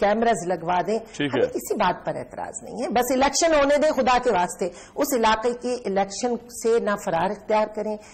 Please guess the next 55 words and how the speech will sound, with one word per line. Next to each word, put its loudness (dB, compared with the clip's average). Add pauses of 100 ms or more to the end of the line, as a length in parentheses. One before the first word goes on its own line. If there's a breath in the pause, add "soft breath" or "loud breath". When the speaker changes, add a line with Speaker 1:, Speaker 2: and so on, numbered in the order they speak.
(160 loud breath)
Speaker 1:
ना 0
कोई -2
ऐसा 0
मामला -2
करें। -4
Speaker 2:
बिल्कुल 2
Speaker 1:
हम 0
Speaker 2:
ठीक 2
है 0
जी। -6
Speaker 1:
बहुत 4
उसको -6
ठंडा 0
करके -4
बड़े 0
आराम 2
से -4
करना -2
चाह 0
रहे 0
हैं, -2 (320 loud breath)
इलेक्शन 0
होने -8
दें। -12
Speaker 2:
बिल्कुल -2
ठीक। -6 (400 loud breath)
तो 2
राजा 6
साहब, 6
आ, 4
आ, 0
मैं 2
अब 6
देख -2
रहा 2
था -2
लाहौर 2
के 0
अंदर 2
आजकल 2
जो -4
है 2
बड़ी -4
रैली -2
चल -4
रही -4
है -4
इस्लामी -2
जमीयत -6
तलबा -2
और 0
जमात -4
इस्लामी -6
वालों -4
की। -10